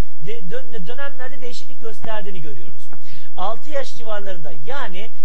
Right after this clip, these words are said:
beş a-, yedi sekiz yaşına kadar erkeklerin kiloları ve boyları kızlara göre daha uzun ve daha ağırdır. Bakın yedi sekiz yaşına kadar bu böyledir. Fakat kızlar ergenliğe erken girdiği için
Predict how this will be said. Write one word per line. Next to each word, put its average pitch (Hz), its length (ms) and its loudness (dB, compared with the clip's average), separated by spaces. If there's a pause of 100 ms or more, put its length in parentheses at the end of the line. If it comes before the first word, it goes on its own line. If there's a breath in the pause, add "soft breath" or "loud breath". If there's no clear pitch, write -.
(180 loud breath)
beş 190 260 0
a-, - 340 0
yedi - 240 0
sekiz - 300 0
yaşına - 400 0
kadar 180 320 0 (140)
erkeklerin 185 760 0
kiloları 190 580 0
ve 147 160 0
boyları 208 560 0 (300 loud breath)
kızlara 226 400 0
göre 220 260 0
daha 226 260 0
uzun 220 240 0
ve 233 120 0
daha 233 160 0
ağırdır. 214 580 0 (480 loud breath)
Bakın 196 160 0
yedi 226 220 0
sekiz - 260 0
yaşına - 240 0
kadar 202 300 0
bu 196 100 0
böyledir. 208 360 0 (360 loud breath)
Fakat 226 480 0
kızlar 269 420 0
ergenliğe 220 520 0
erken 202 400 0
girdiği - 380 0
için - 200 0